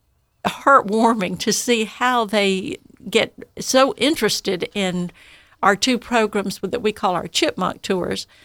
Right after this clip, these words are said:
We do the Native American, and they are in the floor participating in the greatest ball game and the story of,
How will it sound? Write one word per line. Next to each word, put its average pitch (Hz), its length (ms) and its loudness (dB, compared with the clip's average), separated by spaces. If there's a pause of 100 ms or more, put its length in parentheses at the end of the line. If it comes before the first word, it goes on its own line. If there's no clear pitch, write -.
(240)
We 202 120 0
do 208 180 0
the 196 100 -2
Native 226 340 2
American, 208 760 -2 (120)
and 185 340 -4
they 190 380 0 (120)
are 170 220 -4
in 247 240 2
the 254 80 0
floor 220 600 -2 (560)
participating 208 1000 0
in 185 300 -2
the 180 80 -2
greatest 208 520 0
ball 202 360 2
game 196 440 -4
and 175 140 -6
the 180 80 -4
story 190 680 0
of, 180 380 -6